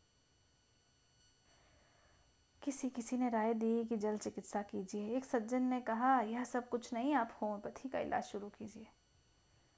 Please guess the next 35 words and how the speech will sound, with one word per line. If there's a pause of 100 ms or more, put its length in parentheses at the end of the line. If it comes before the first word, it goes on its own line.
(160)
साहब,
इन
नन्ही
नन्ही
गोलियों
में
मालूम
नहीं
कहाँ
का
जादू
है।" (2000)
एक
नेचर
क्योर
वाले
ने
कहा,
"आप
गीली
मिट्टी
पेट
पर (120)
लेप (480)
लगाकर
धूप
में
बैठिए,
एक
हफ्ते
में
दर्द
हवा
हो
जाएगा।"